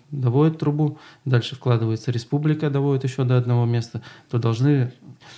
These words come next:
одновременно подключаться и собственники, то есть, э, заказывать техническое присоединение. Там щас порядка сорока тысяч рублей стоит технологическое присоединение. Оно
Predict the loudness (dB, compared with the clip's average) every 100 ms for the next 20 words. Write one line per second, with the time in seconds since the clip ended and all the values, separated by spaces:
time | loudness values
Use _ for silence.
0 | -8 0 4 6 6 6 6 4 -2 -6
1 | -2 -2 -2 -2 -2 -4 -4 -4 -4 -10
2 | -6 -8 -8 -6 -4 -4 -4 0 0 -2
3 | -6 -2 -2 -2 -10 -8 -8 -4 0 2
4 | 4 2 2 -4 -16 -20 -20 _ -6 -4
5 | -6 -4 -2 -2 -4 -6 -6 -4 -4 -4
6 | -6 -4 -2 0 0 -2 -4 -4 -2 -2
7 | -4 -8 -10 -10 -2 2 2 2 2 0